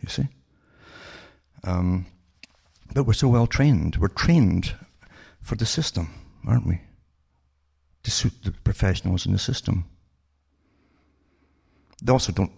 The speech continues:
even ask you about family history on things. Really astonishing. And, uh, that's how things are now. That's how, so if you're gonna move into an area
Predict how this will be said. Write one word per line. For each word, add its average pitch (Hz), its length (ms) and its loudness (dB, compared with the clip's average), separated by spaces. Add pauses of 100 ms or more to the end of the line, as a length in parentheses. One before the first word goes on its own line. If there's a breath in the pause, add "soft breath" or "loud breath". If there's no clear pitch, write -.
even 87 360 -6 (140)
ask 110 260 -4
you - 60 2
about - 240 -6
family 87 380 -2
history 117 380 -2
on 92 120 0
things. - 420 -8 (1800)
Really 147 120 4
astonishing. 98 640 0 (2000 loud breath)
And, 123 360 2
uh, 120 280 4 (920 loud breath)
that's - 160 0
how 120 80 4
things 120 280 2
are 127 180 4
now. 82 360 2 (640)
That's - 160 -4
how, - 100 -4 (360 loud breath)
so - 140 4
if 123 80 6
you're 120 120 6
gonna 113 100 6
move 143 260 6
into 113 200 4
an 92 80 4
area 90 560 0